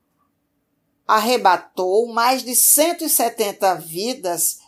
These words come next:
e revelou alguns heróis." Isso foi em dois do dois de mil novecentos e setenta e quatro. Ela continua. As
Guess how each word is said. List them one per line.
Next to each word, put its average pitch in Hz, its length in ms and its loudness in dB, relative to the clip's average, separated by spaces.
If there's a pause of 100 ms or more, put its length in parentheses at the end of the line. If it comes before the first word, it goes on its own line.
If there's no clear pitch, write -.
e 240 140 -2
revelou 247 760 0
alguns 233 480 0
heróis." 170 640 -4 (240)
Isso 240 240 0
foi 233 320 4
em 220 180 -4
dois 202 840 4 (1500)
do 247 200 -2
dois 226 420 4
de 240 80 -8
mil 277 260 2
novecentos 262 680 2
e 240 60 -6
setenta 247 480 -4
e 254 60 -8
quatro. - 480 -12 (3500)
Ela 220 220 0
continua. 247 720 -8 (420)
As 339 540 4